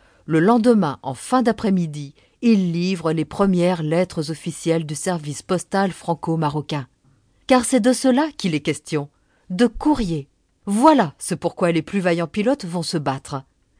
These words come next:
Pour acheminer de simples lettres sur trois continents, de la Méditerranée au Pacifique, par-delà les étendues désertiques africaines,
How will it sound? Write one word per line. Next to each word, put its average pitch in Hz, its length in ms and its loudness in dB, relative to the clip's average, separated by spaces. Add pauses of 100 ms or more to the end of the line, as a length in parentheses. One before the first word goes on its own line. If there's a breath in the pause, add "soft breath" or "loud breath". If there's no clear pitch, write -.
(220 soft breath)
Pour 254 160 2
acheminer 269 600 2
de 220 160 0
simples 311 580 -4
lettres 156 500 -2 (260 loud breath)
sur - 220 -2
trois 285 220 2
continents, 226 720 -2
de 220 120 6
la 202 120 6
Méditerranée 214 720 2
au 208 60 2
Pacifique, 185 640 -6 (360 loud breath)
par-delà 170 440 2
les 165 180 0
étendues 180 400 -2
désertiques 180 540 -4
africaines, 175 600 -6